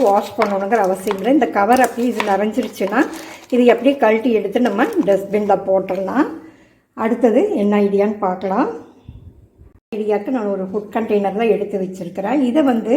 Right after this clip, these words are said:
சிங்குக்கு பக்கத்துலயே இந்த மாதிரி வச்சுட்டேன்னா, சில பேர் வந்து லிக்விட் தான் பாத்திரம் கழுவுறதுக்கு யூஸ் பண்ணுவாங்க. நான் வந்து சோப்பு தான் யூஸ் பண்ணிட்டு இருக்கிறேன். அதனால வந்து இதுல நம்ம வந்து வச்சுட்டோன்னா, சோப்பும் ஸ்க்ரப்பரும் சேர்ந்த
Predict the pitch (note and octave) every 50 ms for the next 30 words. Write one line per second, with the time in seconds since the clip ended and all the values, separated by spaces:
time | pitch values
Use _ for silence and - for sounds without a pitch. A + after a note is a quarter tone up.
0 | F4 F4 - A#3 A#3 A3+ C4+ - - - A3 A#3+ - G#3+ G#3 - G#3 G#3+ A#3 A3+
1 | G3+ F#3+ G3 G3+ G#3 G#3+ F#3+ F#3+ F#3+ F#3 - F#3+ - G3+ F#3 F#3 F3+ F#3 G#3+ C#4+
2 | E4 - - - - - - - - - _ _ - - C#4 C#4 C4+ D#4 - -
3 | D#4 D#4 D4 D4 B3 A#3 A3 G#3 G#3+ A#3 E4 G#4+ - - - - - A3+ A3+ -
4 | - C4+ C4+ B3+ G#3+ G#3+ B3+ B3+ - G#3+ G#3 G#3 - A3 G#3 G#3+ G3+ F#3 F#3+ G3+
5 | G3 F#3+ B3 G3+ F#3+ G3 G3+ G3+ - - G#3 F#3+ F#3+ F#3 F3+ F3+ F3+ G3+ B3 C#4+
6 | A3+ G#3 G#3+ A#3 C4 B3 A3+ A3+ C#4 C4 - A3 G#3 G#3 A3 - - G#3 G#3 A#3
7 | A#3 G3 F#3+ F#3+ F#3+ - - G3+ F3+ F#3 F3+ F3+ F3+ F3+ F3 - F#3 G3+ A#3 B3+
8 | A3+ G3+ G3+ G3 G3 G3 G#3+ G#3+ G#3+ G3 F#3+ F#3 F#3 F#3+ A3+ D#4+ - - - -
9 | - - - - - _ _ - B3+ C4 D4 D#4 C#4+ C4+ A#3 A3 G#3+ G#3+ G3+ G3+
10 | G3+ G3+ F#3 F#3+ A#3+ - - - - - - - _ _ _ _ - G#3+ G#3+ -
11 | - F#3 - A3 F#3+ F#3+ G3 G#3 C#4+ - - - - - - - _ _ _ _
12 | _ _ _ _ _ _ - - C4 C#4 C#4+ C#4 C#4 C4 A3+ A3 C4 C4 - -
13 | A3 G#3 G3+ G3 F#3+ G#3+ A3+ C4 B3+ - G#3+ G#3 G#3 G3+